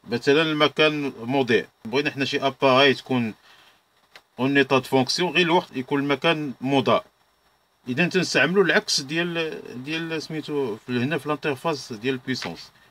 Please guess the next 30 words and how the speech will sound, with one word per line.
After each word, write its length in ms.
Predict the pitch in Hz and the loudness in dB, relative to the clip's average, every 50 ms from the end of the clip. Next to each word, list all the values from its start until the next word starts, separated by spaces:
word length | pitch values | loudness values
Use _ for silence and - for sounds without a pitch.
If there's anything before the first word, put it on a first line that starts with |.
| _ - | _ -6
إذا 120 | 101 123 123 | -2 0 0
هذا 140 | 123 143 | 0 0
تيتسمى 520 | 135 123 131 123 - - 139 151 147 131 120 - - | -4 -6 -6 -12 -8 -6 -4 -4 -4 -4 -6 -6 -2
interface 500 | 143 147 139 143 135 131 - - 156 139 | -2 -2 0 -2 -4 -4 -2 -4 -4 -4
دو 140 | 123 135 143 - - | -4 -6 -8 -6 -6
puissance. 440 | 123 107 - - 82 - - - - _ _ _ _ _ _ - 123 | -6 -6 -6 -10 -14 -14 -18 -20 -20 _ _ _ _ _ _ -4 -2
أي 80 | 127 | 0
ما 100 | 127 135 | 0 0
تبقاوش 400 | 127 139 127 - - 160 147 127 | 2 0 0 0 0 -2 0 0
معتمدين 560 | 135 117 101 - 139 131 127 127 143 165 170 170 - - - - _ - | 0 -4 -2 0 0 0 0 0 -4 -4 -6 -6 -10 -20 -20 -16 _ -4
هذيك 220 | 123 127 131 127 | -2 -2 -2 -2
دوز 240 | 117 131 135 120 104 | 0 0 0 0 2
فولت 240 | 110 139 151 127 - | 2 0 0 0 0
اللي 140 | 139 139 131 | -2 -2 -2
حنا 200 | 127 135 131 120 | 0 0 0 0
عطينا، 300 | 113 - 123 110 98 95 | 0 0 -4 -6 -6 -6
تينا 200 | - 110 107 113 | -6 -6 -6 -6
يمكننا 300 | 110 - 139 135 139 139 | -4 -4 -4 -2 -2 -2
نديرو 300 | 123 123 131 123 123 127 113 107 | 0 0 0 2 0 0 -2 -4
دوطخ 440 | 113 113 110 107 131 131 127 - - | -8 -8 -2 0 0 0 0 -2 -6
ترونسبو 520 | - 120 123 113 - - - 135 165 175 - - - - - _ - | -2 -2 -2 -2 -4 -2 -2 -2 -2 -2 -4 -10 -20 -20 -20 _ -6
ولا 180 | - 120 131 143 | 0 2 2 4
ناخدو 300 | 147 139 - 117 127 135 | 4 2 0 2 0 2
لاليمونطاسيون 680 | 139 135 135 135 135 135 131 131 127 - - 131 127 113 | 2 2 2 2 0 0 0 -2 -2 -2 0 -2 -2 0
ديريكت 360 | 107 120 123 135 170 - - | 2 4 4 4 2 0 -6
ونخدمو 420 | 156 131 - 139 120 123 139 143 | -8 -6 -6 -6 -6 -6 -6 -4
بها 160 | 127 131 139 123 | 0 0 0 -2
الحاجة 260 | 123 - 131 123 131 | -2 -4 -4 -4 -4
اللي 180 | 131 127 127 | -4 -4 -4
بغينا. 340 | 117 110 107 107 98 80 78 | -4 -4 -6 -6 -6 -8 -12